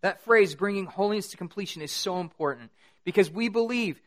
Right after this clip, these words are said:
we are saved by grace through faith in Christ. When you trust Christ, your eternal destiny is settled because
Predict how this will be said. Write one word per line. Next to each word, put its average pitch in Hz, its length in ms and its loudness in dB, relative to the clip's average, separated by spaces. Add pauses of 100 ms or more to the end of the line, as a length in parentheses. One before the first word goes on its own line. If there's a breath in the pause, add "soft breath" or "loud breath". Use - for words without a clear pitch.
(120)
we 180 160 2
are 175 80 4
saved 185 380 -4
by 165 140 0
grace 170 340 -2
through 175 180 -10
faith 170 280 -4
in 165 120 -10
Christ. 135 400 -4
When 143 80 -14
you 147 100 -10
trust - 400 -4
Christ, 190 440 0
your 170 120 0
eternal 185 400 -4
destiny 170 560 -6
is 151 180 -8
settled 175 600 0 (280 soft breath)
because 170 680 0